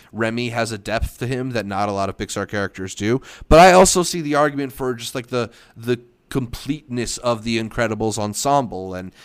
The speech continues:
Pixar, one of the things that a lot of their films do well is have this just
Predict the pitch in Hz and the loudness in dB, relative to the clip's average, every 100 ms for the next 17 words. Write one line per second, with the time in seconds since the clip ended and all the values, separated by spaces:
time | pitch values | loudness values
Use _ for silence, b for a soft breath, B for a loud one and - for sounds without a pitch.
0 | B - 117 - 120 117 113 107 110 113 | B -6 -4 0 4 4 2 0 -4 -4
1 | 113 101 120 113 110 117 110 107 120 120 | -6 -6 -4 -4 -4 -4 -2 0 0 0
2 | 117 - 123 113 - 117 107 127 147 113 | -2 0 -2 -2 -4 -6 0 2 2 0
3 | 113 107 110 - 110 | -4 -8 -10 -10 -12